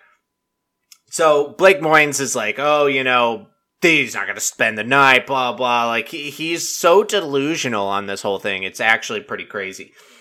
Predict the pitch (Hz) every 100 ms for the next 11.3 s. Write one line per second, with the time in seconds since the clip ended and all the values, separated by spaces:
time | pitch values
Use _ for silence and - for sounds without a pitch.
0 | _ _ 160 151 151 135 127 160 175 135
1 | 131 123 135 123 117 110 - _ _ _
2 | 151 151 147 143 127 127 - 120 117 151
3 | 170 160 147 - 143 131 117 127 117 98
4 | 85 135 165 165 156 147 135 139 127 123
5 | 127 117 110 101 98 92 85 - _ _
6 | _ 104 104 82 82 _ _ _ _ _
7 | - _ _ 107 107 101 101 95 87 95
8 | 80 73 82 78 - 98 92 92 95 90
9 | - _ _ _ _ 117 120 76 107 90
10 | 57 117 131 139 131 110 95 87 - -
11 | - -